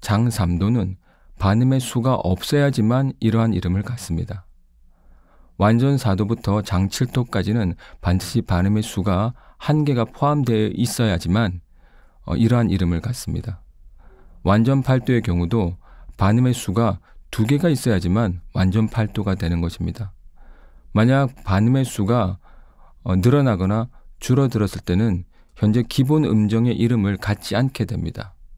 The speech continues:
자, 그런 경우를 예를 들어서 한번 보도록 하겠습니다. 제가 새로운 악보를 띄울 텐데, 자, 새로운 악보를 보면서 설명을 드리도록 하겠습니다. 현재 악보에는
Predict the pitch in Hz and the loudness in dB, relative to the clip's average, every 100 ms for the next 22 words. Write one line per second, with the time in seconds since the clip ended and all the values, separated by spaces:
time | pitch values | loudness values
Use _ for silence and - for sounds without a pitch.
0 | - - _ - 87 - 131 151 151 135 | -20 -20 _ -4 -2 2 2 4 2 0
1 | 95 87 92 110 87 92 101 - 98 85 | 0 0 0 0 0 0 0 0 -2 -2
2 | 101 101 - - - _ - 82 92 101 | -2 -4 -8 -20 -20 _ -4 -2 0 0
3 | 104 - - 87 90 92 87 87 - 85 | -2 -12 -6 -4 -2 -4 -4 -4 -4 -4
4 | 85 104 - _ - 110 110 160 170 131 | -4 -8 -12 _ -2 0 2 2 2 0
5 | 120 104 90 95 85 90 87 117 95 87 | 0 0 0 -2 -2 -2 0 -2 -4 -6
6 | 85 - 143 156 - 107 104 110 107 123 | -4 0 2 2 0 0 2 2 2 0
7 | 147 156 - - - - 113 110 90 - | -2 -4 -16 -20 -6 0 2 4 0 -2
8 | 87 87 82 90 - - - - - - | -4 -4 -4 -6 -8 -10 -12 -18 -20 -20
9 | - - - - - 151 160 170 160 160 | -20 -20 -20 -20 -2 2 4 4 2 2
10 | 147 139 156 98 90 | 2 2 0 0 -4